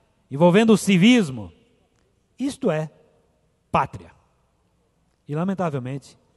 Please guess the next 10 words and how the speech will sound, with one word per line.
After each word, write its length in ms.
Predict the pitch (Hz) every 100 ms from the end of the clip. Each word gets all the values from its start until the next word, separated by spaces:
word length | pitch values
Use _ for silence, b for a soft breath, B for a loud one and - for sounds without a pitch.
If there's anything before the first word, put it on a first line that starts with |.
| _ _ _ _ _ _ _ _ _
nós, 560 | 131 175 202 - - - _
mais 280 | 135 214 202
um 80 | 175
ano 200 | 175 160
na 140 | 147
nossa 220 | 143 135
cidade, 440 | 120 123 135 131 120 _ _ _ _ _ _ _ _ -
não 140 | 202
vimos 360 | 175 175 151 110
isso. 280 | 98 -